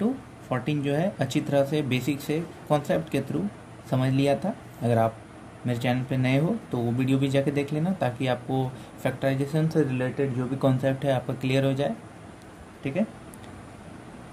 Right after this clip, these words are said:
तो चलिए आज हम question number fifteen से start करते हैं। तो हमारा question number fifteen है, ट्वेल्व टू एक्स माइनस थ्री वाई का होल स्क्वायर माइनस सिक्सटीन थ्री वाई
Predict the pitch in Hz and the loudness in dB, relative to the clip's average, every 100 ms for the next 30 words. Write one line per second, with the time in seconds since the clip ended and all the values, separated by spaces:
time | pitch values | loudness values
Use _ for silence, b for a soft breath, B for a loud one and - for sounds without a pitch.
0 | - 123 135 135 175 233 - - - - | -6 -2 2 6 6 2 -4 -18 -18 -18
1 | - - - 135 151 202 - - - - | -18 -4 2 4 6 4 2 -6 -18 -10
2 | - 135 143 139 143 139 120 143 139 156 | -6 -4 -2 0 -2 -2 -2 -2 2 2
3 | 160 - - 117 110 - - - - 151 | 2 -8 -4 -2 -2 -6 -16 -18 -14 -8
4 | 160 175 175 185 190 196 - 113 120 123 | -6 -6 -4 -2 0 0 0 2 4 4
5 | 202 - - - - - 165 170 175 185 | 2 -4 -14 -16 -18 -2 4 6 6 2
6 | - 165 165 - 143 147 156 139 135 127 | 4 4 4 2 2 2 0 0 0 0
7 | 120 120 120 120 180 208 127 113 120 - | 0 0 0 0 2 4 4 4 2 0
8 | - - 247 - - - - - 143 143 | -4 0 0 0 -8 -10 -10 -4 0 4
9 | 139 190 | 4 2